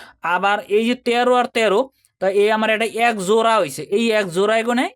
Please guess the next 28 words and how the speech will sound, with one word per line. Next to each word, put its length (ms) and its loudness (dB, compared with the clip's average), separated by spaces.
একটা 360 -4
সংখ্যা 360 -4
নিতে 240 -2
পারো। 260 -4
এই 80 -2
জোড়া 260 0
এগোনে 280 0
কি 240 -2
একটা 280 -4
সংখ্যা 340 -2
নেওয়া 280 0
যায়। 180 -4
আবার 300 -2
এই 280 0
একশো 240 -2
ঊনসত্তরের 600 0
রুট 200 0
করলে 220 0
আবার 240 0
তেরো 340 2
হয়। 200 -2
তাহলে 240 2
একশো 420 -2
ঊনসত্তরের 600 0
বর্গমূল 460 0
হচ্ছে 220 -4
যে 180 2
আমার 200 0